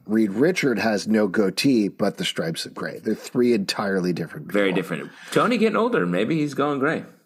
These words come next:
Speaker 1: Hmm.
Speaker 2: Just
Speaker 1: That would
Speaker 2: watch
Speaker 1: be
Speaker 2: out.
Speaker 1: very confusing. I hope it never happens.
Speaker 2: Well, the, or Reed will grow a little rubber goatee.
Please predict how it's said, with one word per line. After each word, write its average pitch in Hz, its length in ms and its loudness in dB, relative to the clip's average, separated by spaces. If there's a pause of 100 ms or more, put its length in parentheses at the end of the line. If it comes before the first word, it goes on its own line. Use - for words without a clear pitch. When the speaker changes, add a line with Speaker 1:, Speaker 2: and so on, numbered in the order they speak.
(100)
Speaker 1:
Hmm. 233 180 2 (340)
Speaker 2:
Just - 140 -16
Speaker 1:
That 117 80 2
would 113 60 6
Speaker 2:
watch 143 100 0
Speaker 1:
be - 60 4
Speaker 2:
out. 107 80 0
Speaker 1:
very 110 180 2
confusing. - 480 -2
I - 80 -4
hope - 180 -4
it - 60 -10
never - 260 -8
happens. - 420 -14 (600)
Speaker 2:
Well, - 160 -6 (1000)
the, 120 120 6
or 117 180 4
Reed 131 220 4
will 120 120 4
grow 110 280 4
a 101 40 2
little 101 200 2
rubber 98 320 2
goatee. 90 480 -2